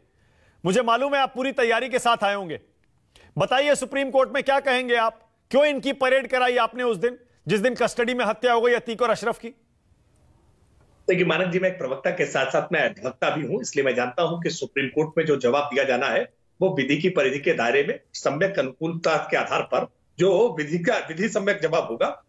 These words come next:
Speaker 2: वही दाखिल किया जाएगा, और वो कोर्ट के से जो समय मिला है उस समय की अवधि के भीतर ही दाखिल होगा।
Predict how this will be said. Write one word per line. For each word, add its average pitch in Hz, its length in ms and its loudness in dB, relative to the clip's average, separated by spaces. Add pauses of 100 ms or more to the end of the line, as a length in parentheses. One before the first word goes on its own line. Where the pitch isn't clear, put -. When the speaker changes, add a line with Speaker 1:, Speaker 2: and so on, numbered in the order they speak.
(120)
Speaker 2:
वही 214 140 4
दाखिल 170 360 -2
किया 123 180 2
जाएगा, 95 500 -2 (240)
और 214 100 4
वो 247 120 4
कोर्ट 240 680 2 (140)
के 202 500 0
से 185 180 0
जो 185 100 4
समय 202 260 0
मिला 180 180 0
है 202 240 -2 (180)
उस 220 180 0
समय 202 180 2
की 220 140 -2
अवधि 170 280 0
के 190 120 -2
भीतर 147 280 -2
ही 175 60 0
दाखिल - 340 -6
होगा। - 120 -20